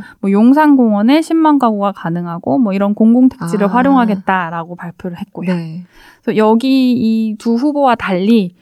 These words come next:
Speaker 1: 윤석열 후보는 공공 주도가 아니라 민간 주도가 핵심입니다. 그래서 민간 주도, 그냥 민간 건설사가 주도해서 이백만 가구, 공공 주도로 오십만 가구를 공급하겠다는 입장인데요.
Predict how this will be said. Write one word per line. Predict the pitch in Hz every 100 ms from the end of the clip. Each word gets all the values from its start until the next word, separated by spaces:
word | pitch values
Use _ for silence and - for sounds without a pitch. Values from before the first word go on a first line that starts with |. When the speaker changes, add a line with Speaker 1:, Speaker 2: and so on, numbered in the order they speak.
| _ -
Speaker 1:
윤석열 | 247 302 294 285
후보는 | 269 254 226 277 233
공공 | 240 247 277 320 285
주도가 | 214 208 196 160
아니라 | 165 185 226
민간 | 175 202 247 302 330 302
주도가 | 254 196 180 180 277
핵심입니다. | 277 277 - 196 170 - 196 175 165 156 - _ _ _ -
그래서 | 208
민간 | 226 262 277 226
주도, | 190 175 175
그냥 | - 190
민간 | 190 208 233
건설사가 | 220 196 202 208 233 240 226 208 202
주도해서 | 208 190 190 190 277
이백만 | 247 208 240 254 233 220
가구, | - 165 165 185 175 _ _ _
공공 | - 262 269 294
주도로 | 254 214 208 269 -
오십만 | 208 208 277 277 262
가구를 | 233 196 190 190 190
공급하겠다는 | 185 196 190 202 208 202 180 175
입장인데요. | 170 - 180 170 165 175 226